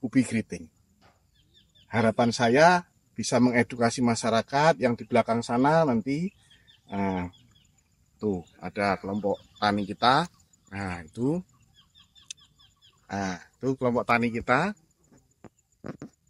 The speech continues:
Oke. Nah, itu untuk semua menjadi kelompok tani menanam ini.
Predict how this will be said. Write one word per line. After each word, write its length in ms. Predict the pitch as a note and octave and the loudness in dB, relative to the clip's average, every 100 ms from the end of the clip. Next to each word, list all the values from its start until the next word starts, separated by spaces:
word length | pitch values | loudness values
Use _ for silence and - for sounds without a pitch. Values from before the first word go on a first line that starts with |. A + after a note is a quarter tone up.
| _ _ _ | _ _ _
Oke. 400 | G#2 - D#3+ A#3+ - | -8 2 2 2 -6
Nah, 120 | D#2+ - _ _ _ _ _ _ _ _ _ _ _ _ _ - | -20 -20 _ _ _ _ _ _ _ _ _ _ _ _ _ -18
itu 240 | A2 E3+ G3 | -2 2 2
untuk 400 | D3 C#3+ - A3 - | 2 -2 -2 -4 -4
semua 560 | - - D3+ D3+ F#3+ A3 - _ _ _ _ _ _ _ _ _ _ - _ _ _ - | -8 -2 2 6 6 6 0 _ _ _ _ _ _ _ _ _ _ -20 _ _ _ -4
menjadi 240 | A#2+ B2 | 2 4
kelompok 320 | B2+ C3+ C3 B2 | 6 6 4 4
tani 240 | B2+ G3 | 2 2
menanam 400 | F#3 C#3+ C#3+ C#3+ | 2 4 4 4
ini. 240 | A#2+ A2 | 4 2